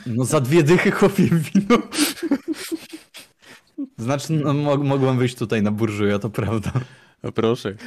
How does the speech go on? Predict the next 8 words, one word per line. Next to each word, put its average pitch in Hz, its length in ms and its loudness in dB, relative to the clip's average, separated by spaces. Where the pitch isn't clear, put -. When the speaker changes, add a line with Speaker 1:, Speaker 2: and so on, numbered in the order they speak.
Speaker 1:
Przepraszam. 123 600 -2
Speaker 2:
Wino 113 320 0
za 107 140 0
dwadzieścia 113 440 2
złotych, 123 460 0
mm, 143 300 -4
Speaker 1:
Ale 113 140 0
to, - 20 -2